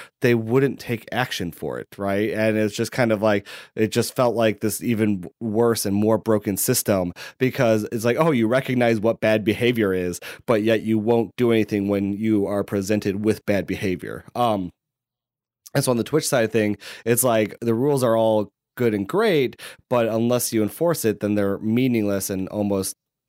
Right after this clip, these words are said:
worse than that. Um, the thing that I find interesting is that, like, as Twitch as a platform, they can do whatever they want regarding their users on there,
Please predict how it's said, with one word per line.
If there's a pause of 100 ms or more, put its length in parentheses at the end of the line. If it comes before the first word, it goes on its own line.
worse (160)
than
that. (320)
Um, (680)
the
thing
that
I
find
interesting
is
that,
like, (600)
as (600)
Twitch
as
a
platform, (300)
they
can (380)
do
whatever
they
want
regarding
their
users
on
there,